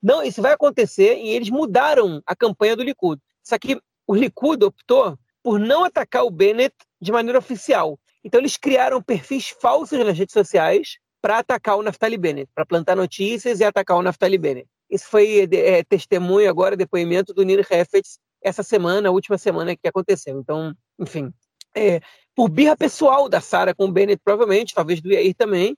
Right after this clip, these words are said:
hein? Eles fizeram esses ataques. Tá aí pra, pra, enfim, o Nir Hefetz, é, encerrando aí com chave de ouro os seus depoimentos.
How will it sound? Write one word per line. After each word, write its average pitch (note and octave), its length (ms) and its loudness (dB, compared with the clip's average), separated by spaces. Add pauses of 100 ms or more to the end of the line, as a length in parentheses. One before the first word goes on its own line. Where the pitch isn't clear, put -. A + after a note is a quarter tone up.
(160)
hein? G#3+ 200 -4 (260)
Eles F#3 180 -4
fizeram F3+ 280 0
esses E3+ 140 -4
ataques. D#3 540 -4 (220)
Tá - 100 -4
aí A3+ 200 0
pra, E3+ 440 -2
pra, D#3+ 300 -2
enfim, D3 300 -10
o C3+ 60 -12
Nir D#3+ 260 -6
Hefetz, - 400 -4
é, F3 220 0
encerrando F3 480 -2
aí F3+ 120 2
com F3 180 -6
chave F3 260 0
de E3 140 -4
ouro F3+ 360 2
os C#3+ 80 -10
seus F3 140 -4
depoimentos. F#3+ 720 -2